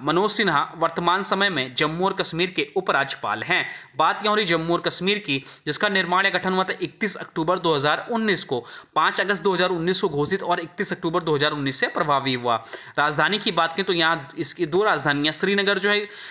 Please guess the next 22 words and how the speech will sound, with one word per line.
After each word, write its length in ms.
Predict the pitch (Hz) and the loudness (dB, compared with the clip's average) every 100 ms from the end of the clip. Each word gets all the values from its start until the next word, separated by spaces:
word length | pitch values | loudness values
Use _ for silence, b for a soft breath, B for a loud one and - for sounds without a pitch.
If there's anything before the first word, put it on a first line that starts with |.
| B | B
समर 240 | - 185 | 0 0
कैपिटल 460 | 208 208 175 175 160 | 2 0 2 0 2
है 80 | 170 | 0
और 200 | - 175 | 0 0
जम्मू 320 | 165 165 202 | 0 2 0
जो 140 | 185 151 | 0 0
है 160 | 180 | 0
वो 140 | - 233 | 0 0
विंटर 340 | 180 156 147 | 0 0 0
कैपिटल 460 | 143 135 123 123 117 | 0 0 0 -2 0
है। 160 | 113 - - | -2 -4 -6
उपराज्यपाल 520 | 175 165 151 - 160 | 0 2 0 2 0
की 120 | 160 | 0
बात 200 | 170 165 | 0 0
करें 120 | - 165 | 0 -2
तो 60 | |
उपराज्यपाल 360 | 139 135 135 139 | 0 0 0 -2
हो 60 | |
जाते 160 | 135 139 | -2 -4
हैं 60 | 131 | -4
मनोज 240 | 123 180 | -2 -2
सिन्हा। 300 | - 151 139 | 0 0 0